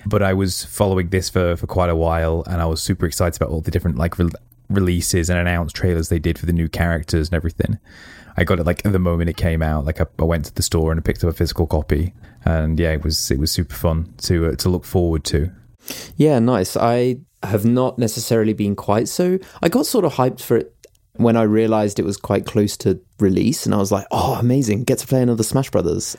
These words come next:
Speaker 2: Like, Tony and I play it together a lot, as in we played the old ones together a lot. It is such a really good, casual, but also challenging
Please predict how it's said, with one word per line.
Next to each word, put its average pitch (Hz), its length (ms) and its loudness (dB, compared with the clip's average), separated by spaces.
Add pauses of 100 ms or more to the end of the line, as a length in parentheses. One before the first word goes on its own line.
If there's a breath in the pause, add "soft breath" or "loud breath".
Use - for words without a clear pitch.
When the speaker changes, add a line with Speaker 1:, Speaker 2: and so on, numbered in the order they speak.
(120)
Speaker 2:
Like, 123 160 2
Tony 147 260 2
and 123 100 2
I 117 120 2
play 110 180 0
it 101 80 -4
together 104 400 0
a 95 60 0
lot, - 280 -4
as 104 160 0
in 104 80 4
we 98 100 2
played 101 260 0
the 101 80 0
old 95 240 0
ones 92 360 -2
together 95 340 -2
a 98 100 0
lot. - 320 -6 (520 soft breath)
It 135 120 4
is 147 100 4
such - 300 0
a 156 80 2
really 120 420 2
good, 104 360 0 (260)
casual, 107 1000 0
but 104 200 0
also 107 720 2 (320)
challenging 98 920 0